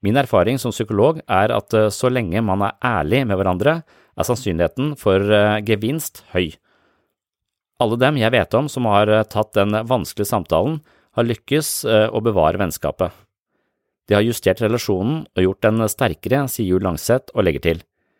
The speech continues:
"Hvis ikke en slik samtale fører fram, er det nok riktig å bryte."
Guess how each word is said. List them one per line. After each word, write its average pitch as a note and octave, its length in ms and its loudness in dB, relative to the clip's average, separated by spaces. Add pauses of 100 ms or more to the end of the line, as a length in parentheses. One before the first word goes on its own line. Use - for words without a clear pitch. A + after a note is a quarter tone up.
(240)
"Hvis - 180 -2
ikke - 160 -2
en G#2 80 -4
slik A#2+ 200 -2
samtale G2+ 400 0
fører G2+ 220 0
fram, B2+ 300 2 (360)
er A2 80 -2
det F#2 80 2
nok G2+ 160 -2
riktig A#2 400 -4
å A2 120 -8
bryte." - 380 -2